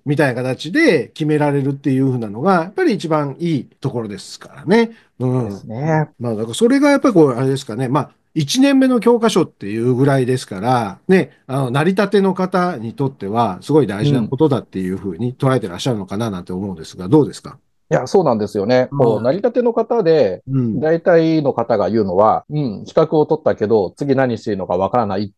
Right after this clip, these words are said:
Speaker 2: て、
Speaker 1: うんうんうんうん。
Speaker 2: 大体の方言うんで、
Speaker 1: うん。
Speaker 2: だったら探究の螺旋回してみようぜ。
Speaker 1: うん、と。ね。そう、一歩をなかなか踏み出さないですよね。
Speaker 2: ね。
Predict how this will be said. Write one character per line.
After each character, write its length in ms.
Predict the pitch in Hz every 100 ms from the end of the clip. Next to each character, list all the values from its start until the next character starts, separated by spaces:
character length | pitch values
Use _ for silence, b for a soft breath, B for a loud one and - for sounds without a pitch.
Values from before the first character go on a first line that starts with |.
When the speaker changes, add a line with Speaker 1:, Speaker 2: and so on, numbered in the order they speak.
| -
Speaker 2:
て、 120 | 87
Speaker 1:
う 60 |
ん 40 | 170
う 40 |
ん 40 | 170
う 80 |
ん 680 | 165 143 131 123 117 110 98
う 20 | 95
ん。 80 | -
Speaker 2:
大 180 | 151 180
体 120 | 180
の 100 | 131
方 160 | 107 107
言 140 | 127
う 20 |
ん 100 | 98
で、 240 | 87 104 - _
Speaker 1:
う 100 | -
ん。 300 | 147 131 95 -
Speaker 2:
だ 80 | 160
っ 100 | 170
た 120 | 143
ら 280 | 127 214 85
探 160 | - 123
究 140 | 127
の 100 | 127
螺 120 | 117 107
旋 200 | 127 101
回 160 | 107
し 40 | -
て 120 | 107
み 80 | 107
よ 140 | 107
う 40 |
ぜ。 240 | 85 107 117 _
Speaker 1:
う 100 | 143
ん、 300 | 156 147 131
と。 240 | 110 117 - _
ね。 440 | 95 101 147 165 175 _
そ 140 | 185 208
う、 60 |
一 160 | 254 403
歩 300 | - - 285
を 40 |
な 120 | 147 131
か 100 | 170
な 140 | 185
か 60 | 160
踏 160 | 175
み 120 | 165
出 100 | 156
さ 140 | 143 143
な 180 | 101 90
い 160 | 78 - _
で 160 | 95
す 160 | - -
よ 120 | 73 71
ね。 280 | 85 101 - _
Speaker 2:
ね。 500 | 110 127 160 185 165